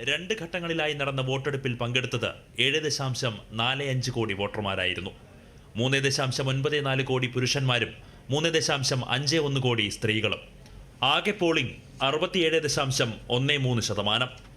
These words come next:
ആയിരത്തി തൊള്ളായിരത്തി അൻപത്തിയൊന്ന് മുതൽ രണ്ടായിരത്തി ഇരുപത് വരെ നടന്ന ബീഹാർ നിയമസഭാ തെരഞ്ഞെടുപ്പുകളിൽ പോളിംഗ് ശതമാനം അറുപത് ശതമാനത്തിൽ കൂടിയത് മൂന്ന് തവണ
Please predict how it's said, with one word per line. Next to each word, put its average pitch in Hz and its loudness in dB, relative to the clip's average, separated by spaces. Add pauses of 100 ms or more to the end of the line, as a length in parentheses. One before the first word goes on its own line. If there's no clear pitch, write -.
(300)
ആയിരത്തി 175 2
തൊള്ളായിരത്തി 180 2
അൻപത്തിയൊന്ന് 170 0
മുതൽ 143 2 (240)
രണ്ടായിരത്തി 151 0
ഇരുപത് 170 2
വരെ 147 2
നടന്ന 131 2 (180)
ബീഹാർ 135 2
നിയമസഭാ 143 0
തെരഞ്ഞെടുപ്പുകളിൽ 131 2 (540)
പോളിംഗ് 185 4
ശതമാനം 160 0 (180)
അറുപത് 160 0
ശതമാനത്തിൽ 147 0
കൂടിയത് 139 4 (320)
മൂന്ന് 147 2
തവണ 117 0